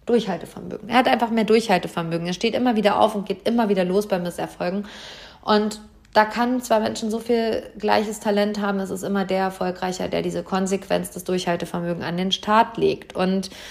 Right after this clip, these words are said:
ich verfolge ein Lebensziel beziehungsweise ein Lebensmantra und das ist alles, was du gibst, kommt zu dir zurück. Gerade hier, wenn ich Menschen im Businessaufbau begleite, dann geht es immer erstmal darum, ganz viel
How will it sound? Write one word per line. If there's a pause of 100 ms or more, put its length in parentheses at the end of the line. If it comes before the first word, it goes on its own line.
(1040)
ich
verfolge
ein
Lebensziel
beziehungsweise
ein
Lebensmantra
und
das
ist
alles,
was
du
gibst, (340)
kommt
zu
dir
zurück. (120)
Gerade
hier,
wenn
ich
Menschen
im
Businessaufbau
begleite,
dann
geht
es
immer
erstmal
darum,
ganz
viel